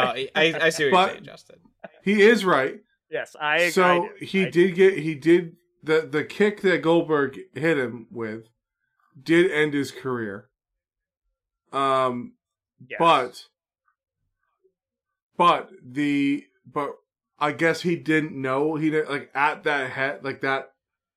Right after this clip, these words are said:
Speaker 3: that concussion, he didn't realize how badly he was hurt and wrestled the next night.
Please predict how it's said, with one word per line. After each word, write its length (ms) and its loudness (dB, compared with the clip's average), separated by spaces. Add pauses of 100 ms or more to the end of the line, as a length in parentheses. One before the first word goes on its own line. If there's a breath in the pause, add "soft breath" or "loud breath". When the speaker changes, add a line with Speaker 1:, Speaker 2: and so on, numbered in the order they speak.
(220)
Speaker 3:
that 260 -4
concussion, 600 -6 (500)
he 140 -8
didn't 320 -4
realize 480 -2
how 160 -2
badly 400 -4
he 120 -6
was 160 -10
hurt 340 -8 (440)
and 160 -8
wrestled 380 -6
the 80 -6
next 260 -8
night. 220 -12